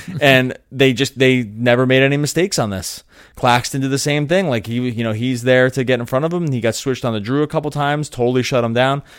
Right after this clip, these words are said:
Speaker 2: Um, and they're just totally locked in on the defensive end too. And I think these role players, yeah, it's not just K D and Kyrie. It's the fact that everyone's feeding off of,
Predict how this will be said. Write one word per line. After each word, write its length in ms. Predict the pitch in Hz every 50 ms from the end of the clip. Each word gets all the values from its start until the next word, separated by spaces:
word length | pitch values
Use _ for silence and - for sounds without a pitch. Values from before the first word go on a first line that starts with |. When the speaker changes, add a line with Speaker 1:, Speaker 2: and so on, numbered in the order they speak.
| - - _ _ -
Speaker 2:
Um, 400 | 117 113 110 107 107 107 101 - _ _ _ _ _ -
and 560 | 131 127 127 120 120 117 117 113 113 110 - - - _ _ _ _ _ _ _ -
they're 140 | 127 135
just 160 | 131 135 131 -
totally 280 | 123 156 151 151 156 147
locked 380 | 131 135 135 135 131 - -
in 260 | 139 135 135 135 131
on 200 | - - - 131
the 60 | 127 117
defensive 520 | 107 - - 143 139 143 131 - 135 131
end 160 | 123 120 120 -
too. 200 | - 180 180 147
And 80 | 120
I 80 | 113 110
think 200 | - 143 139 123
these 160 | 135 123 113
role 280 | 104 113 120 135 170 165
players, 460 | - 131 113 110 110 110 110 - - - _ _ _ _ -
yeah, 140 | 196 185 139
it's 120 | 113 -
not 200 | 135 135 147 165
just 180 | - 170 139 -
K 160 | - 127 113 107
D 140 | 107 104 101
and 80 | 98
Kyrie. 480 | - 107 104 98 95 98 98 95 90 - _ _ _ _ _ _ -
It's 140 | 131 123 -
the 80 | 131 120
fact 200 | 143 143 143 131
that 80 | 135 -
everyone's 440 | - 135 139 160 160 151 143 131
feeding 440 | - - - 156 160 175 170 156 127
off 280 | 113 107 107 104 - -
of, 320 | 107 107 107 104 - -